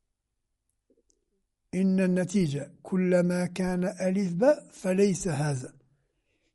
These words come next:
يعني في تلازم بين ألف باء ونقيض هذا. نعم،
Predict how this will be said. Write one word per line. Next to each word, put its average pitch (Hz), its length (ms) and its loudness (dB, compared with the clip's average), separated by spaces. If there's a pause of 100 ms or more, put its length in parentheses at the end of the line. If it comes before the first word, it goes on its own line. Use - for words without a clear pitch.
(120)
يعني 190 240 0
في 262 200 6
تلازم 196 680 6
بين 180 220 2
ألف 220 380 2
باء 220 320 2
ونقيض 190 1000 2
هذا. 147 420 -8 (1000)
نعم، 156 300 -6